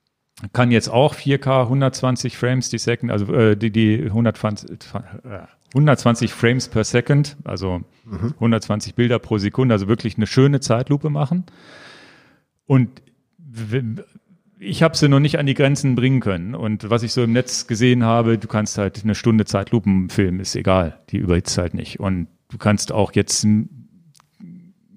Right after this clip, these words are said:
Speaker 1: gab ganz viele Fotokameras, und das ist bei der Canon auch immer noch so, ich weiß nicht, ob das lizenzrechtliche Gründe hatte, die,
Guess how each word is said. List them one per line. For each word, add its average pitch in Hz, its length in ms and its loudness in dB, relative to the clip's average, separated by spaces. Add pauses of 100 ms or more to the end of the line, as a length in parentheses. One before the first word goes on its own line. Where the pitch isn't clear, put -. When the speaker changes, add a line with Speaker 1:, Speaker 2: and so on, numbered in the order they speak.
(260)
Speaker 1:
gab 123 280 -2
ganz 151 280 4
viele 139 260 4
Fotokameras, 135 840 2
und 110 60 0
das 107 120 -2
ist 107 100 -10
bei 113 120 -2
der 107 100 -2
Canon 123 360 0
auch 131 180 -4
immer 147 160 -4
noch 143 160 -2
so, 147 280 2 (1500)
ich - 220 -14
weiß 160 240 2
nicht, 147 80 4
ob - 60 -2
das 135 180 0
lizenzrechtliche 135 800 -2
Gründe 156 400 4
hatte, 156 260 0
die, 123 300 -4